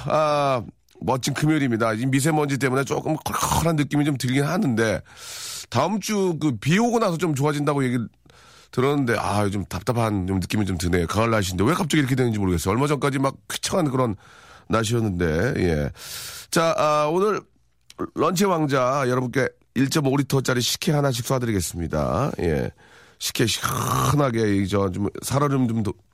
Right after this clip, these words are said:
얼려가지고, 예. 아, 얼려가지고 이렇게 좀 드시면은 참 시원하고 좋습니다. 그쵸? 예전에 어머님께서 저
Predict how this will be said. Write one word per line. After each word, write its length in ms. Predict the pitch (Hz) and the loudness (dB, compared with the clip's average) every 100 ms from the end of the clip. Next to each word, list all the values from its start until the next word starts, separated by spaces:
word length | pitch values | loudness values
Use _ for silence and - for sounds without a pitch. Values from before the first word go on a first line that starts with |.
| _ - | _ -2
얼려가지고, 720 | 113 139 127 95 82 76 80 | 2 2 2 0 -2 -2 0
예. 160 | 85 71 - - - - _ - | 0 -2 -8 -20 -20 -20 _ -2
아, 100 | 92 | 0
얼려가지고 520 | 95 120 113 98 101 | 2 2 0 0 0
이렇게 180 | 92 98 | 0 0
좀 120 | 98 | -2
드시면은 460 | 90 92 98 95 98 | -2 0 2 2 0
참 460 | - - - - 120 | -4 -6 -4 -2 0
시원하고 320 | 123 117 104 | 0 0 -2
좋습니다. 640 | 92 - 123 120 92 76 85 | -2 -2 0 0 0 0 -2
그쵸? 440 | 90 95 95 208 - - - - 113 | -4 0 0 -2 -8 -20 -20 -4 0
예전에 240 | 117 135 | 0 2
어머님께서 640 | 127 127 135 127 131 127 | 2 2 2 2 0 0
저 200 | 117 127 | 2 2